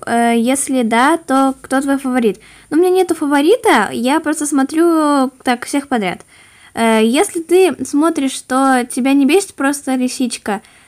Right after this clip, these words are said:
нравится ли тебе Олен, э, Л-, Л С? Ну, Олен Л С, я вообще понятия не имею, кто это.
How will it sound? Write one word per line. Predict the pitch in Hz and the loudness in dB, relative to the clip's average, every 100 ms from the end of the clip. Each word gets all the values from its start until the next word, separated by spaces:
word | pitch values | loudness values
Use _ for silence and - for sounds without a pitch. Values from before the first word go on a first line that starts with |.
| _ _ | _ _
нравится | 247 254 294 320 320 | -4 0 2 0 0
ли | 262 254 | -2 -2
тебе | 247 226 277 269 - | -2 0 0 0 -2
Олен, | - 240 254 254 240 226 214 | -2 0 2 2 2 0 0
э, | 202 196 - 214 | -4 -6 -6 -6
Л-, | 208 208 - | -6 -8 -10
Л | 226 220 | -10 -10
С? | - | -8
Ну, | 185 202 254 | -6 -6 -4
Олен | - 269 294 | 0 2 2
Л | 311 302 | 2 0
С, | - | 0
я | 285 | 0
вообще | 269 311 | 0 0
понятия | 254 262 277 | 0 0 0
не | 262 | 2
имею, | 254 254 | 2 0
кто | - | -2
это. | 339 480 - 196 | -2 -2 -6 -6